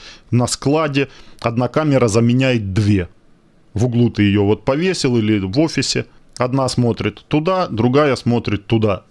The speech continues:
И картинка записывается на карту памяти двойная. Вот, смо-, сможешь просмотреть всё. По настройкам давайте зайдём, посмотрим сразу. Имя устройства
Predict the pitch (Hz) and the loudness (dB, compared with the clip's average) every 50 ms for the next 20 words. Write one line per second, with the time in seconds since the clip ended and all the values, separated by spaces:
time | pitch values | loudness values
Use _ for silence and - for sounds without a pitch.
0 | _ _ - 139 123 - 127 123 - - 143 135 - 113 104 104 113 - - 131 | _ _ -6 -4 -2 -2 -4 -2 -2 -2 -2 0 -2 -2 0 0 -2 0 -2 -4
1 | - - 110 107 104 101 - 107 110 110 - 123 117 - - 139 - 156 165 156 | -2 0 0 0 0 0 0 -2 -2 0 -2 -2 -4 -4 -6 -6 -4 -2 -2 -2
2 | 151 139 131 - 135 120 - - - - - - - _ _ _ _ - 87 107 | -2 -4 -2 -4 -6 -6 -6 -10 -20 -20 -20 -20 -20 _ _ _ _ -2 0 0
3 | 123 123 120 110 107 104 98 92 92 90 90 90 87 - - - - - 113 113 | 0 2 0 0 0 0 0 0 0 0 -2 -2 -4 -6 -14 -18 -4 -2 0 0
4 | 113 98 - 87 85 90 - - - 107 113 113 95 92 90 - - _ - 104 | 0 -2 -6 -8 -8 -8 -10 -6 -2 0 0 0 0 -2 -6 -8 -8 _ -2 -2
5 | 113 113 - - 113 107 107 - - 95 90 76 - - - - 95 - _ - | -2 -2 -2 0 0 0 0 0 -2 -2 -2 -4 -8 -12 -10 -10 -12 -12 _ -20
6 | _ - 135 139 139 135 135 131 - - - - 117 117 113 110 104 - - 107 | _ -2 0 0 0 0 -4 -4 -6 -6 -6 -2 0 0 0 0 0 0 -2 -2
7 | 107 107 113 117 117 101 113 107 98 104 107 107 104 - 113 104 92 101 110 104 | 0 0 -2 -2 -2 -2 -2 -2 0 0 -2 -2 -4 -4 -6 -4 -2 -2 -2 -2
8 | 98 98 107 107 101 - - 104 - - 139 143 - - 139 143 131 - - 131 | 0 -2 -2 -2 -2 -2 -4 -6 -2 -2 -2 -2 -2 -2 -2 -4 -4 -2 -2 0
9 | 131 127 117 110 117 117 - - 113 131 120 117 110 110 107 101 - - - 143 | 0 0 0 -2 -4 -6 -6 -2 -2 0 2 2 2 2 0 -2 -4 -6 -4 -2
10 | 151 156 139 - - - 147 147 139 | -2 -2 -2 -4 -2 -2 -2 -2 -2